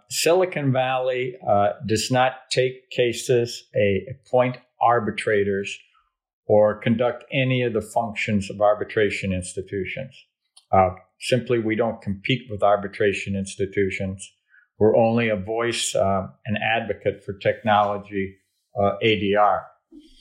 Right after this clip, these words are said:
And, you know, we came to be, uh, because the founders were in Silicon Valley, and, uh,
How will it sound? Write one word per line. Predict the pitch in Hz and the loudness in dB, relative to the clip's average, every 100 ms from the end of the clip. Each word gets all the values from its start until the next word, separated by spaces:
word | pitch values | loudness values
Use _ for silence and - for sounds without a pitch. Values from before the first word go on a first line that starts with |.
| - _ _ _ _ - | -20 _ _ _ _ 2
And, | 165 170 170 - _ | 4 4 0 -14 _
you | 190 | 4
know, | 214 208 | 4 4
we | 180 190 - | 0 0 0
came | 269 311 226 | 0 0 -2
to | 147 156 | 0 0
be, | 147 156 160 - - _ - | 0 0 -6 -10 -18 _ 2
uh, | 127 127 131 - _ _ _ 147 - 117 | 4 6 2 -2 _ _ _ -12 -6 2
because | 147 147 160 143 - | 2 2 0 0 -2
the | 143 | -4
founders | 131 165 185 190 180 143 151 | 0 2 2 2 2 0 -2
were | 165 | -2
in | 160 | -2
Silicon | 135 - 131 113 - 107 | -2 0 0 0 -2 0
Valley, | 98 92 92 131 160 - _ _ _ _ _ _ - _ _ _ _ _ - | 2 2 2 0 -2 -12 _ _ _ _ _ _ -20 _ _ _ _ _ 2
and, | 139 139 139 139 - - _ 131 | 4 4 0 -2 -8 -10 _ 2
uh, | 127 139 | 4 4